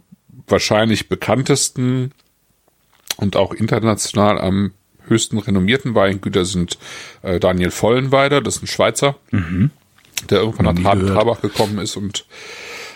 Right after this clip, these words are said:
Speaker 1: <clears throat> lange Zeit vor allen Dingen eben, äh, süßweine gemacht hat oder restsüße Weine gemacht hat und dann eben, ähm, Martin Müllen,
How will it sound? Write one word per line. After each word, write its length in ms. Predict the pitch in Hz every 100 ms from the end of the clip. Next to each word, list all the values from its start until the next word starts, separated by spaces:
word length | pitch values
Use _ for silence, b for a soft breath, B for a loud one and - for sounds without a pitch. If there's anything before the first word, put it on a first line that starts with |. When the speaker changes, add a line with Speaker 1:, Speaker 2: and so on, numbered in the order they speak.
| B -
Speaker 1:
<clears throat> 0 |
lange 420 | - 175 123 113 113
Zeit 240 | 113 107
vor 160 | - 101
allen 100 | 98
Dingen 140 | 98
eben, 500 | 92 90 87 90 -
äh, 460 | 98 92 87 90 90
süßweine 460 | 104 - 127 131
gemacht 340 | 127 120 123 -
hat 300 | 127 - - _ _ _ _ _ _ _ _ _ _ -
oder 180 | 101 87
restsüße 460 | 104 - 110 110
Weine 200 | 101 101
gemacht 360 | 98 90 98 -
hat 160 | 92 -
und 200 | 98 92
dann 240 | 87 85
eben, 440 | - 82 82 85 -
ähm, 360 | 82 80 80 82 -
Martin 320 | 87 107 90
Müllen, 360 | 90 90 90